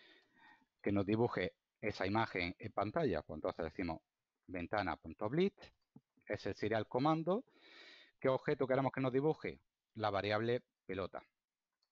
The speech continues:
Y después tenemos que decirle en qué posición queremos que aparezca. Pues la posición pelota X, Y. Por defecto, la posición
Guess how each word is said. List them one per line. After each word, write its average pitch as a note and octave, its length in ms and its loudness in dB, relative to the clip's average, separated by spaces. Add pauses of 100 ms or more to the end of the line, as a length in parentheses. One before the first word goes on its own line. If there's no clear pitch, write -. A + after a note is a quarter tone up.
(800)
Y D3 140 -2
después D3 300 0
tenemos D3+ 200 0
que C#3 60 2
decirle D#3 340 -2
en A2+ 120 -2
qué C3+ 160 -2
posición F#2 460 -6
queremos F2+ 320 -6
que F2+ 100 -8
aparezca. G2+ 540 -4 (520)
Pues E2 140 -8
la D#2+ 120 -8
posición A2+ 600 -6 (500)
pelota A#2 580 -2 (380)
X, G#2+ 420 -8
Y. D#2+ 180 -12 (1500)
Por A2+ 180 0
defecto, C3+ 680 0 (200)
la A2 200 -2
posición A#2+ 720 -4